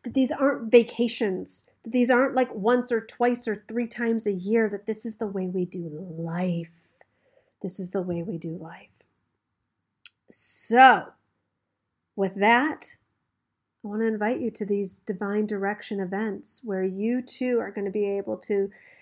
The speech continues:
be placed in this expanded consciousness of really looking at what else is possible for you and how good are you willing to let life get, and really let yourself be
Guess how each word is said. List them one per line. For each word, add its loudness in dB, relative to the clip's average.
be 2
placed 2
in 0
this -2
expanded 0
consciousness -4
of 4
really 4
looking 2
at -2
what -4
else 0
is -6
possible -4
for -6
you 0
and -4
how 0
good 4
are 6
you 10
willing 8
to 0
let 2
life 0
get, -4
and 0
really 4
let 0
yourself -2
be 0